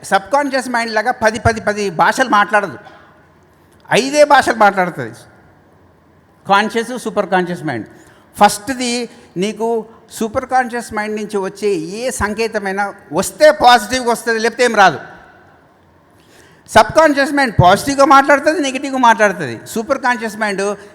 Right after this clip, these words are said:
నీకు చెప్తే, "అన్నం ఆకలి అవుతుంది, తిను" అంటది. నువ్వు తింటే అరుగుతుంది, తినకపోతే అరగదు, అట్లాంటి కామెంటరీ ఇయ్యదు. ఓకే? మీ లోపట ఎప్పుడైతే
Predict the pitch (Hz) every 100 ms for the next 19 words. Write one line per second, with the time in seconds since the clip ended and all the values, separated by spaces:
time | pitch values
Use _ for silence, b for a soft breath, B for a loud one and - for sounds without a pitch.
0 | 165 180 185 190 180 220 226 - - -
1 | - _ _ _ _ _ _ _ _ -
2 | 151 160 170 180 156 160 151 147 131 131
3 | 135 190 185 190 180 139 107 - _ _
4 | _ _ _ 151 156 165 160 160 156 147
5 | 151 156 143 139 143 165 170 240 160 139
6 | 143 139 147 170 156 - 151 190 233 226
7 | 220 208 117 - _ _ _ _ _ _
8 | _ _ _ 139 202 226 - B B B
9 | B 170 262 254 269 285 285 262 202 -
10 | 247 247 247 220 233 -